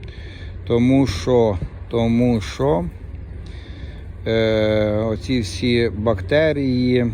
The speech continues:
там же ж активно розмножується вона. Зараз вона,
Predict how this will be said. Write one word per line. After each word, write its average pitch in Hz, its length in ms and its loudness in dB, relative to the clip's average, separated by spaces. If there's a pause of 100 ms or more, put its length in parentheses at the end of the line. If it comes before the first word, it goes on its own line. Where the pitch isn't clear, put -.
(1040)
там 113 140 0
же 117 160 2
ж - 340 -8
активно 120 680 0
розмножується 117 920 0
вона. 101 300 -2
Зараз 123 260 2
вона, 127 340 0